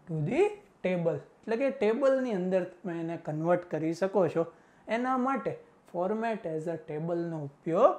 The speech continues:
થાય છે. ફોર્મેટિંગ માટેના છે બધા. કન્ડિશનલ ફોર્મેટિંગ, format as a table અને અલગ અલગ સેલ સ્ટાઇલ આપી શકો છો. ત્યારબાદ most,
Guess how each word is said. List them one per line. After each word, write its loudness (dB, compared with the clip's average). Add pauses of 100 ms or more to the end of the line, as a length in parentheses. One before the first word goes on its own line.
(300)
થાય 4
છે. -6 (360)
ફોર્મેટિંગ 2
માટેના 0
છે 2
બધા. 0 (360)
કન્ડિશનલ 0
ફોર્મેટિંગ, 2 (240)
format 0
as 0
a 2
table 2 (380)
અને -2
અલગ -2
અલગ -4
સેલ -6 (300)
સ્ટાઇલ 2
આપી -2 (260)
શકો -4
છો. -10 (2500)
ત્યારબાદ 6 (380)
most, -2